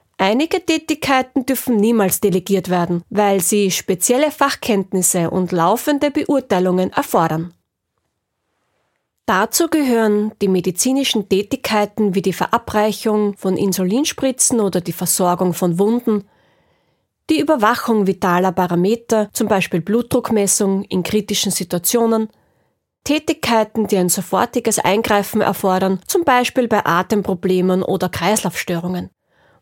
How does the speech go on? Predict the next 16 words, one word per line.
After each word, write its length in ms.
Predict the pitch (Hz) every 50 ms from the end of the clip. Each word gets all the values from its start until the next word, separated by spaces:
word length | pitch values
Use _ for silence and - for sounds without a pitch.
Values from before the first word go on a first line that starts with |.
| _ -
Warum? 340 | 180 180 175 190 208 247 359 - - _ _ _ _ _ _ - - - _ -
Diese 260 | 330 359 - 403 -
Aufgaben 460 | - 269 330 - - 302 285 285 277
erfordern 500 | 262 233 220 - 226 214 220 226 240 226
nicht 240 | 226 254 247 - -
nur 100 | 220 202
Fachwissen, 680 | - - 233 233 - - - 233 - - - 214 185 -
sondern 380 | - - 269 285 294 330 -
auch 180 | - 185 - -
die 120 | - 180
Fähigkeit, 720 | 170 - - 214 226 233 233 - - - 196 180 180 180 -
schnell 460 | - - - 196 196 202 220 233 233
und 140 | 214 202 190
situationsgerecht 1120 | - - 190 - 185 170 - - - 196 202 220 220 - - 202 196 196 185 - - -
zu 140 | - 202 -
agieren. 460 | 190 175 - 185 185 185 170 175